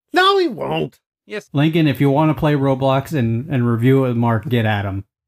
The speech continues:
Speaker 3: and then we'll set it up.
Speaker 1: Yeah. Yeah, and
Speaker 3: But
Speaker 1: if you also wanna get in touch with us, you can go, "Shh,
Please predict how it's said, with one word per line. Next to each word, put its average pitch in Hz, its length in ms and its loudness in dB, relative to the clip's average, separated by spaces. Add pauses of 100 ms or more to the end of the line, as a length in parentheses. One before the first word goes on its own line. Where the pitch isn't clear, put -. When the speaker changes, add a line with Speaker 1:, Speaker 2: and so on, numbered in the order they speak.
(160)
Speaker 3:
and 110 120 -4
then 110 120 -2
we'll 110 100 -4
set 113 240 -4
it 104 120 -4
up. 95 220 -10 (480)
Speaker 1:
Yeah. 135 340 -2 (580)
Yeah, 135 320 -2
and 135 100 -4
Speaker 3:
But 214 160 4
Speaker 1:
if 202 60 2
you 214 80 4
also 226 280 2
wanna 175 160 0
get 160 140 -2
in 131 80 -6
touch 165 240 0
with 165 100 -2
us, 185 200 2
you 196 100 -4
can 190 100 -4
go, 180 320 0
"Shh, - 140 -20